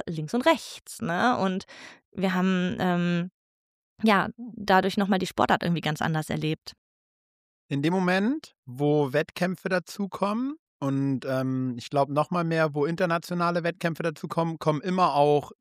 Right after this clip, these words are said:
Speaker 2: kritische Stimmen dazu. Ähm, wie, wie gehst du mit diesen kritischen Stimmen um, die dann sagen, dass, ähm, wir Hundesportler auf Kosten der Hunde, äh, uns da profilieren wollen? Oder wenn man mit,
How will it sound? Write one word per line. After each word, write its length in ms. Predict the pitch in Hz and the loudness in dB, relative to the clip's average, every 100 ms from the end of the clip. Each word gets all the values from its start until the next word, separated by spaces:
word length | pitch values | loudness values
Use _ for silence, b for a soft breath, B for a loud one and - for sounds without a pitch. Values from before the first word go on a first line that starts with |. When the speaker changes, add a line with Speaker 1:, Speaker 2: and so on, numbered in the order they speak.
| - | -8
Speaker 2:
kritische 460 | - 160 143 - | -4 -2 -2 -4
Stimmen 600 | 123 - 147 147 143 135 - _ _ _ _ _ _ _ _ _ _ | -6 -2 0 0 0 -2 -8 _ _ _ _ _ _ _ _ _ _
dazu. 680 | 131 - - 165 202 277 311 _ _ _ | -2 -2 -2 0 0 -2 -4 _ _ _
Ähm, 640 | 143 143 143 143 143 143 | 2 4 2 2 0 0
wie, 720 | 139 143 175 196 196 196 190 269 233 - b b b - | 0 -2 0 0 2 0 -2 -6 -20 -20 b b b -4
wie 120 | 175 | 2
gehst 240 | 214 220 | 2 2
du 40 | 208 | 2
mit 140 | 196 | 2
diesen 220 | 175 180 | 2 -2
kritischen 420 | - 202 190 202 | 2 0 0 -4
Stimmen 260 | 180 - 170 | -2 0 2
um, 220 | 180 170 | 2 2
die 100 | 143 | 4
dann 260 | 143 147 151 | 4 2 2
sagen, 500 | 147 151 156 160 147 | 4 4 4 2 2
dass, 360 | 151 - - | 0 0 -10
ähm, 440 | 147 147 147 147 139 | -4 -2 0 -2 0
wir 160 | 151 | 2
Hundesportler 920 | 156 175 185 - 185 165 165 165 165 170 b b b b b _ _ _ | 2 0 -4 0 4 4 4 2 2 0 b b b b b _ _ _
auf 540 | 147 160 151 - - - | 2 4 2 -8 -20 -16
Kosten 400 | - 165 - 175 | 0 0 2 0
der 160 | 156 147 | 4 6
Hunde, 640 | 156 160 156 156 151 143 135 _ | 6 4 4 6 6 4 0 _
äh, 40 | 151 - - | -20 -20 -8
uns 220 | 175 156 | -2 0
da 120 | - 143 | 2 2
profilieren 640 | 151 - 147 131 135 127 | 0 -4 -2 0 0 2
wollen? 440 | 127 127 127 127 | 2 4 2 0
Oder 300 | 143 143 143 135 | 2 4 4 4
wenn 100 | 151 | 2
man 380 | 156 151 151 151 | 4 2 0 0
mit, 160 | 151 | 0